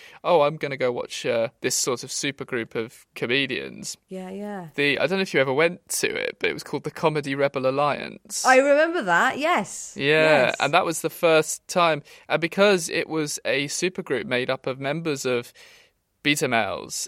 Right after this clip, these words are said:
Speaker 1: and Clever Peter, and, and then Steve McNeil was there, and Anna Morris and Rachel Parris and Louise Ford, and suddenly it was like, "Who are, wow, who are these people?" And then I kind of wanted to then go and check out the groups that they were all from, and then suddenly it just sort of opened up this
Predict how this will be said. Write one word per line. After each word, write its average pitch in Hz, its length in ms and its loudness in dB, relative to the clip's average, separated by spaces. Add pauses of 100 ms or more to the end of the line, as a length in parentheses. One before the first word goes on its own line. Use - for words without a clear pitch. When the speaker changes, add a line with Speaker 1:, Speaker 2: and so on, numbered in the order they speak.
Speaker 1:
and 107 160 -10
Clever - 240 -4
Peter, 151 640 -2
and, 82 520 -4 (320)
and 110 180 -2
then 110 140 -2
Steve 131 280 -2
McNeil 143 380 -2
was 131 160 -4
there, 117 200 2
and 117 100 2
Anna 117 140 0
Morris 123 360 -2
and 113 80 -8
Rachel 104 220 -8
Parris 123 500 -2
and 123 140 -10
Louise 113 320 -4
Ford, 123 420 -2
and 101 180 -6 (360)
suddenly 160 420 0
it 71 80 -6
was - 80 -20
like, 113 140 -4
"Who 180 140 0
are, - 80 0 (180)
wow, 156 340 2
who 165 140 -2
are 160 40 0
these 180 260 -6
people?" - 640 -6
And 139 160 -2
then 139 160 0
I 123 80 0
kind 135 260 2
of 123 80 -6
wanted 131 280 -6
to - 60 -12
then 123 180 -4
go 123 120 0
and 117 100 -6
check - 240 -10
out 113 200 2
the 147 40 -10
groups - 500 -2
that - 120 -6
they 107 140 0
were 113 80 -4
all 104 100 -2
from, 151 540 0
and 131 100 -6
then 127 120 -4
suddenly 143 320 -6
it - 120 -8
just 147 140 -10
sort - 160 -4
of - 100 -4
opened 135 280 -6
up - 180 -2
this - 200 -6